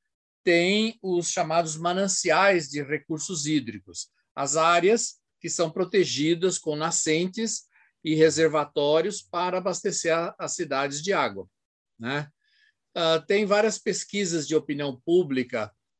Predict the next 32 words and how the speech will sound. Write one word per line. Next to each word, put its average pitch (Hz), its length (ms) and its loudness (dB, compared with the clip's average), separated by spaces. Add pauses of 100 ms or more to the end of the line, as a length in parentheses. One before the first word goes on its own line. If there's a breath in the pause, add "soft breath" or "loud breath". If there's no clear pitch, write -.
(100)
feitas 147 600 0
mundo 139 320 -2
a-, 131 200 2
afora, 160 520 -2
e 123 60 -2
você 127 300 -6
poderia 127 460 -4
fazer 123 440 -4
isso, 165 380 -2 (400 soft breath)
entrevistando 196 760 0
cidadãos 165 800 2
no 165 100 -6
meio 190 380 2
da 185 140 2
rua, 160 460 2 (360)
em 175 100 -8
cidades 160 520 -2
do 170 120 -2
mundo 190 160 -2
inteiro, 170 380 0
perguntando 202 640 2
de 160 140 2
onde 226 220 4
vem 190 260 -2
a 165 80 0
água 170 420 0
que - 80 -8
ele 165 180 -2
bebe. 127 460 2 (400)
Ninguém 185 360 0
sabia 156 380 -2
responder. 110 580 -8